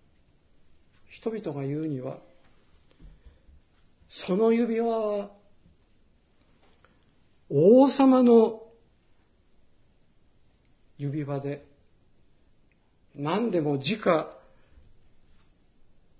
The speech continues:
数十億円は下らない」とか。「じゃあ王様困っちゃってるだろうから、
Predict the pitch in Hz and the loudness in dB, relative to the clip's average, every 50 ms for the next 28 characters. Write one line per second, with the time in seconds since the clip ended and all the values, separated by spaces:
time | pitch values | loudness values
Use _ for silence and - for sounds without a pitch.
0 | _ _ _ _ _ - - - 175 180 202 233 226 233 262 277 277 269 269 269 | _ _ _ _ _ -18 -14 -6 -4 -2 -2 -2 0 0 2 4 4 4 2 2
1 | - 226 196 185 170 160 160 - - - 147 170 165 175 180 175 175 170 156 139 | 2 4 4 4 4 2 0 0 -2 0 0 0 2 2 0 0 0 0 -2 -2
2 | 156 - - - - - _ _ _ _ _ _ _ _ - - - - - - | -6 -14 -16 -20 -20 -20 _ _ _ _ _ _ _ _ -20 -20 -20 -18 -18 -20
3 | - - - - - - - - _ - _ - _ _ _ _ _ _ - - | -20 -20 -20 -20 -20 -20 -20 -20 _ -20 _ -20 _ _ _ _ _ _ -20 -20
4 | _ _ _ _ _ 165 143 131 143 156 175 214 226 226 202 165 160 196 214 208 | _ _ _ _ _ -20 -20 -14 -12 -12 -10 -6 -6 -4 -2 -2 0 -2 -2 -2
5 | 240 220 226 220 220 - - 196 233 262 262 - - 262 - - - 175 156 147 | -4 -4 -4 -4 -4 -4 -6 -4 -4 -4 -4 -4 -6 -8 -6 -4 -6 -6 -4 -2
6 | 156 151 147 147 139 139 135 131 135 - - - | -2 -2 -2 -4 -4 -6 -8 -10 -10 -10 -12 -16